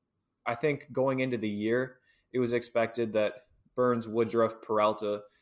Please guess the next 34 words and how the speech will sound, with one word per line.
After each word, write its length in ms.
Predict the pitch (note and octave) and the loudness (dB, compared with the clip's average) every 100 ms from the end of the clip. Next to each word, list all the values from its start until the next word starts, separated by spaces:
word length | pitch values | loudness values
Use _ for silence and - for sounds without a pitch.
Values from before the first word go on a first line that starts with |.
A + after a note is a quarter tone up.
| _ | _
would 140 | A2+ A2 | -4 -2
be 140 | A#2 | -4
significantly 680 | - A2+ A2+ - A#2+ A2+ A2+ | -2 -2 -2 -4 -6 -4 -4
better 440 | F#2 G#2 G#2+ G#2+ - _ _ - | 0 0 0 0 -6 _ _ -4
than 120 | A#2 | -2
the 60 | A2+ | 0
Phillies 340 | A#2 G#2+ G2+ | 2 2 2
rotation 720 | G#2+ G2+ G#2 G2+ - G#2+ G#2+ - | 0 0 -2 -4 -4 -6 -8 -8
and 120 | C3 C3 | -4 -2
that 100 | C3 | -2
the 60 | |
bullpen 560 | C3 D3+ D#3 G#2 G#2 G#2+ | 0 0 0 -2 -2 -2
would 240 | G#2+ G#2 | -2 -2
be 100 | G#2+ | -4
better 380 | G2+ G2+ G#2 G2+ _ _ _ _ - | -2 0 -2 -6 _ _ _ _ -8
as 160 | A2 | -4
well. 440 | G#2 G2+ A2 A#2 B2 | 0 4 6 4 4
But 180 | B2 A#2 - _ _ _ _ _ _ _ _ _ | 2 2 -4 _ _ _ _ _ _ _ _ _
Peralta's 460 | B2+ C#3 C#3+ D#3+ | 4 4 4 0
missed 280 | C3 B2+ - | 0 -2 0
a 40 | A2 | 0
lot 220 | G#2+ G#2 | 2 0
of 80 | - | -2
time. 360 | G#2 G2+ G#2 A#2+ | -2 -2 -2 0
Aaron 240 | C3+ C3 | 0 2
Nola 280 | B2 B2 A#2 | 4 4 4
and 180 | A2 G2+ | 2 0
Zach 260 | A2 G#2 | 0 0
Wheeler 280 | G#2+ A2 G#2+ | 0 0 2
have 100 | G#2+ | 2
actually 440 | G#2+ G#2 - A2 G2 | 0 0 -4 -4 0
outperformed 800 | G#2+ - A2 - A2 G#2+ G#2 - _ _ _ _ _ | 0 0 -6 -6 -4 -2 -4 -10 _ _ _ _ _
Burnes 280 | A#2+ A#2 G#2+ | 0 2 -2
and 320 | G#2+ G#2 | -2 -4